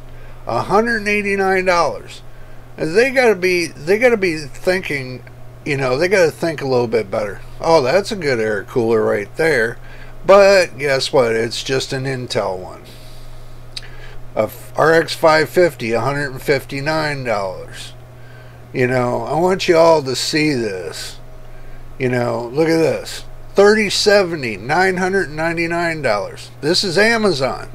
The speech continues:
This isn't eBay. So, look at this. A Quattro, which is definitely out of date, an eight gigabyte G D R five,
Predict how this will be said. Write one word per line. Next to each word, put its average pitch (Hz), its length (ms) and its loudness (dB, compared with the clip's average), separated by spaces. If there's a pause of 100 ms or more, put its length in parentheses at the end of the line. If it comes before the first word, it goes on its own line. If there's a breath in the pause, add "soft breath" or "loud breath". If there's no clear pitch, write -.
(840 loud breath)
This 175 220 2
isn't 220 320 2
eBay. 180 640 2 (340)
So, 123 560 2 (680 loud breath)
look 180 240 6
at 214 40 10
this. 123 340 4
A - 100 -6
Quattro, 147 840 2
which 135 340 2
is 135 160 -2
definitely 180 540 0
out 135 200 2
of 110 200 -4
date, 165 360 2
an 143 200 -6
eight 175 220 0
gigabyte 160 540 0
G 156 160 -6
D 165 200 -2
R 156 180 0
five, 156 640 0